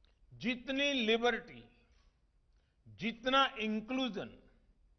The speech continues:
जितनी हैंड होल्डिंग, जितनी ट्रांसपेरेंसी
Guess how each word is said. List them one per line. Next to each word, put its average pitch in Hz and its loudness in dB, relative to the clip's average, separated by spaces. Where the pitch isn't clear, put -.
जितनी 233 -2
हैंड 196 2
होल्डिंग, 233 0
जितनी 240 -4
ट्रांसपेरेंसी 214 -2